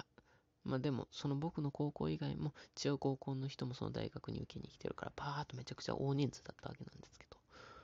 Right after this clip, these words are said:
その中で、その子がね、さっき出た例の子ですよ。もう例の子と呼びましょう。今から。例、例の子。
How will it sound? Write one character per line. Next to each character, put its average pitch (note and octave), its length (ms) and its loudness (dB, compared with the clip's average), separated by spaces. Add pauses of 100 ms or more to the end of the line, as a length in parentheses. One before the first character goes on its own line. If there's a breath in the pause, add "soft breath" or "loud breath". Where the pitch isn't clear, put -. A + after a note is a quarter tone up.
(1120 loud breath)
そ - 180 0
の D3+ 100 6
中 D#3+ 260 2
で、 C#3+ 200 0
そ - 200 2
の B2 100 8
子 - 140 2
が - 140 -6
ね、 - 180 -12 (320)
さ - 200 0
っ - 60 -16
き - 140 2
出 - 140 4
た - 200 2
例 B2 200 6
の - 80 0
子 - 140 10
で - 80 8
す - 140 2
よ。 - 100 -2 (560 loud breath)
も - 60 10
う - 20 6
例 D3+ 180 12
の C#3+ 120 8
子 - 240 2
と C3 100 4
呼 - 60 10
び - 80 6
ま - 100 4
し - 140 0
ょ - 100 -4
う。 - 120 -20 (540)
今 G#2 140 6
か - 140 0
ら。 - 80 0 (100)
例、 D3 260 12 (100)
例 D3 200 12
の B2+ 140 8
子。 - 180 6